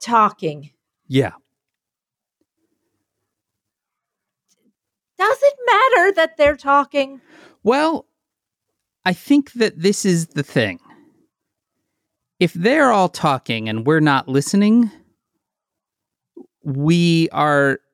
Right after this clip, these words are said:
Speaker 2: probably making a mistake. Will their talk amount to anything? Who knows? But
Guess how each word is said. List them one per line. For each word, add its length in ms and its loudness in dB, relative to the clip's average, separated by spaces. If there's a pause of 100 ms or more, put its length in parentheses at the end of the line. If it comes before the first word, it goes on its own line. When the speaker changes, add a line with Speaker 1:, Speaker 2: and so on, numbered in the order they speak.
(180)
Speaker 2:
probably 540 0
making 420 0
a 40 -2
mistake. 500 -6
Will 240 2
their 220 2
talk 380 -4
amount 400 0
to 200 -4
anything? 680 -2 (1120)
Who 460 -2
knows? 600 -4 (200)
But 360 -2